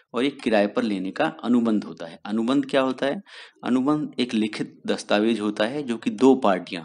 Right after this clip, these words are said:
क्रेता और विक्रेता, उनके मध्य किया जाता है। वो आप चाहें तो उस अनुबंध को, उसका पंजीकरण भी करा सकते हैं, उसको रजिस्टर्ड कॉन्ट्रैक्ट बोलते हैं, और या फिर आप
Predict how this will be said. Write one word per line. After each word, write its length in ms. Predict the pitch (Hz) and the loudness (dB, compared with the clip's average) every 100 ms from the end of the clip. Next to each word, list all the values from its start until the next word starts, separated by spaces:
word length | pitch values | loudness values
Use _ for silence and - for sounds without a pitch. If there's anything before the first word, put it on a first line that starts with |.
| - | -10
क्रेता 380 | - 98 - 139 165 - - - | -6 -4 0 0 0 -10 -10 -4
और 100 | 107 | -2
विक्रेता, 500 | 104 104 98 85 - - 107 | -2 -2 -2 -4 -12 -12 -10
उनके 240 | 104 113 | -4 0
मध्य 360 | 107 120 131 147 - - - _ - | 0 0 -2 -6 -8 -20 -20 _ -8
किया 240 | - 113 113 | 2 4 4
जाता 300 | 123 123 127 | 2 2 0
है। 240 | 143 196 143 - _ _ | 0 -8 -10 -20 _ _
वो 440 | 104 113 110 - - - | -2 0 0 -2 -12 0
आप 220 | 101 101 | 2 2
चाहें 260 | 110 101 123 | -2 -2 -2
तो 140 | 123 | 0
उस 200 | - 123 - | -2 -2 -2
अनुबंध 360 | 113 104 107 | 0 2 0
को, 180 | 104 156 240 - _ _ _ - 92 - | 0 0 -2 -8 _ _ _ -14 -12 -10
उसका 240 | 107 - 120 | -8 0 0
पंजीकरण 540 | 117 104 107 120 120 | 2 2 4 4 4
भी 120 | 127 131 | 4 4
करा 160 | 127 | 2
सकते 260 | 127 - 147 | 0 -4 -6
हैं, 60 | 139 | -4
उसको 180 | - | -4
रजिस्टर्ड 540 | 117 101 101 131 131 127 | 0 0 2 4 2 0
कॉन्ट्रैक्ट 420 | 117 117 120 123 | -4 -2 -2 -4
बोलते 320 | 117 120 117 | -4 -4 -4
हैं, 180 | 127 151 - - - - | -6 -8 -10 -20 -20 -2
और 140 | 127 123 | 0 4
या 160 | 117 | 6
फिर 240 | 117 - - - | 4 2 -2 -2
आप 240 | 135 - | -2 -2